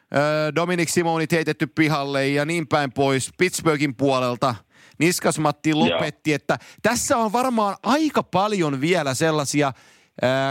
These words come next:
Speaker 1: vois sanoa, että tilanteen muuttavia episoja-, episodeja edessä, että niin paljon on epävarmuutta monen asian suhteen.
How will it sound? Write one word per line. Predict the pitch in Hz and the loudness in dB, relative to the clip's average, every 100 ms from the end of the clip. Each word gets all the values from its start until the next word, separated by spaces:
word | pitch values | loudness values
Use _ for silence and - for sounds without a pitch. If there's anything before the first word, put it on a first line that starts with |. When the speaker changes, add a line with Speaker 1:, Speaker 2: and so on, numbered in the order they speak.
| 135 _ _ _ _ _ 147 | -4 _ _ _ _ _ -2
Speaker 1:
vois | 180 175 | -2 0
sanoa, | 208 202 196 170 | 0 0 0 -2
että | 160 151 | -4 -6
tilanteen | - 214 214 - 165 147 | -2 0 0 0 0 0
muuttavia | 160 202 190 - 147 139 131 | 0 0 -2 -2 0 0 0
episoja-, | 175 - 165 151 127 131 - 196 | -2 -2 0 0 0 -2 -2 -2
episodeja | 214 185 165 135 127 - | 0 0 0 0 -2 -2
edessä, | 151 160 143 - 135 120 | 0 0 -2 -2 0 0
että | 120 - 127 - - | -2 -4 -6 -8 -10
niin | - 233 269 | -2 0 0
paljon | 214 214 185 156 | 0 0 2 0
on | 170 | 0
epävarmuutta | 175 208 233 185 165 147 143 135 - 139 | -2 -2 -2 0 0 0 0 -2 -2 -2
monen | 165 214 202 131 | 0 0 0 0
asian | 151 151 156 131 120 | -2 0 0 0 0
suhteen. | 185 202 - - 147 135 127 | 0 -2 -4 -2 0 0 -2